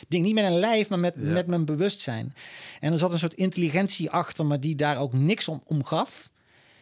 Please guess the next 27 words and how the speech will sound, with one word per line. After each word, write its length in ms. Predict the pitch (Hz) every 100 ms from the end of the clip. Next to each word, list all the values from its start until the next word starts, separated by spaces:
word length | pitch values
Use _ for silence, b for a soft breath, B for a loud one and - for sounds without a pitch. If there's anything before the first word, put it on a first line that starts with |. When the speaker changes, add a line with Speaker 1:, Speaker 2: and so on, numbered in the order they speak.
| b b
Speaker 1:
En 200 | 156 156
het 140 | 143 135
was 140 | 170
alsof 220 | 170 165
die 120 | - 156
zo'n 140 | 165
soort 220 | 151 156
van, 240 | - 156 -
"Oh, 180 | 170 127
er 80 | 139
is 100 | 147
iemand 200 | 160 151
weer 100 | 147
uit 120 | 151 143
die 100 | 147
andere 220 | 165 151
dimensie 440 | 151 151 156 151
in 100 | 151
deze 260 | 143 170 165
gevallen." 500 | 165 156 175 202 294 _ b b
Maar 140 | 135 143
dan 180 | 147 151
fucking 340 | 175 - 151
jammer 280 | 156 165 131
dan. 280 | 95 101 120 _ b b b b b b
En 220 | 160 160 165
ik, 160 | 151